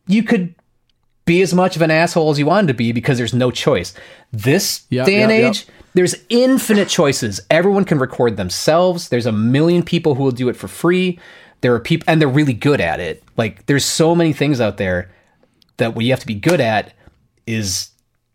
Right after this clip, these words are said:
Speaker 1: being cool and listening to people and trying to help. 'Cause once you do that,
Speaker 2: Yeah.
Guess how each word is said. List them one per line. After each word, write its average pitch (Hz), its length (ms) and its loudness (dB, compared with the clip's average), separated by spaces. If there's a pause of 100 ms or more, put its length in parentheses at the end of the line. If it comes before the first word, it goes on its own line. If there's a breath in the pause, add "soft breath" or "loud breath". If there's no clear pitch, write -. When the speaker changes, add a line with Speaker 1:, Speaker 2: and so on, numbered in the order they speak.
(400)
Speaker 1:
being 135 200 0
cool 165 360 2
and 165 80 2
listening 190 340 0
to 180 60 0
people 190 320 0
and 180 160 -2
trying 180 220 0
to 170 60 2
help. 156 440 -2
'Cause 127 160 -2
once 202 200 2
you 202 80 2
do 139 160 2
that, 135 360 2
Speaker 2:
Yeah. 104 140 -2